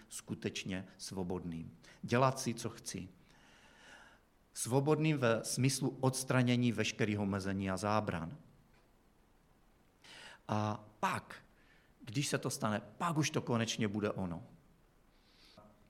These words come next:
Lidé na Václaváku a jinde, eh, v roce osmdesát devět cinkali klíčema a skandovali: „To je ono, to je ono.“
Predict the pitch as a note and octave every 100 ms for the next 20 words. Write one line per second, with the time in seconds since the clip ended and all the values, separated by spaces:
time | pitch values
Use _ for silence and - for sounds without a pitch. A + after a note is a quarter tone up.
0 | _ _ _ _ _ - A#2+ B2+ B2+ B2+
1 | B2+ - A2+ G#2+ A2+ A2+ C3+ A#2 A2+ A2+
2 | B2+ A2+ A2 C#3 A2+ G2+ D#3 - G2+ F#2+
3 | F#2 A2 - A2 G#2+ G#2+ - A2 G#2+ G#2+
4 | A2 A2 - - - - C3+ C#3+ C3 B2+
5 | B2 A#2+ C3 A#2+ B2 C3 - B2+ A#2 A#2+
6 | A2+ A2+ A2 A2 - - - - _ _
7 | _ - A2+ A2+ G#2+ G#2 F2+ F2+ - A2
8 | G#2 - G2 F2